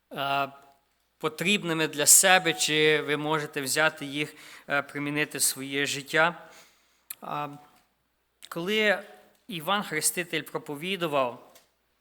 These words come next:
він хрестив людей, і тут написано, що він побачив ж-, е, побачив же він багатьох фарисеїв і садукеїв, що приходили на хрещення. Я би хотів би сьогодні говорити на таку тему, як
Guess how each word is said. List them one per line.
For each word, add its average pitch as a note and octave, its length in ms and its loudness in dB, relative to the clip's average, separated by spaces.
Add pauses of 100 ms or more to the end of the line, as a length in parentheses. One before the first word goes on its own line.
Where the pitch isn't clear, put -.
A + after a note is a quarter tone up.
(520)
він C#3 140 -6
хрестив D3+ 520 -2
людей, E3+ 400 4 (1160)
і D#3 360 -4 (200)
тут G3+ 200 -8
написано, E3 580 -2
що D3+ 360 0 (380)
він D3 320 -6
побачив E3 640 2
ж-, - 160 -8
е, D3+ 500 -8
побачив D#3+ 420 2
же C#3 180 -2
він D#3+ 260 -4 (340)
багатьох D3 480 0
фарисеїв D3 640 2
і C3+ 60 -8
садукеїв, C#3+ 600 -2
що - 220 -4
приходили C#3 600 -4
на C#3 120 -6
хрещення. C#3 640 2 (920)
Я F3 140 4
би A3+ 100 2
хотів G3 360 -2
би D#3+ 80 -4
сьогодні D#3+ 460 0
говорити D3 460 -4
на D3 60 -14
таку D3 260 -10
тему, E3 360 4
як C#3+ 260 2